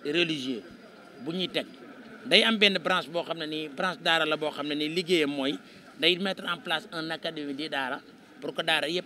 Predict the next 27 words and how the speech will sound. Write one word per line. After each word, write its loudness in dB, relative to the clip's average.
am -4
façon -10
njàngaleen -4
boo -6
xam -10
ne -8
nii -4
moom -6
la -8
ñuy -6
jàngale, -4
waxtaane -2
ko -10
ak -4
ñoom, -4
parce -14
que -6
ñoom -6
ñoo -4
koy -4
déterminer, 2
fexe 2
ba 2
def 2
en 4
place 2
tamit -4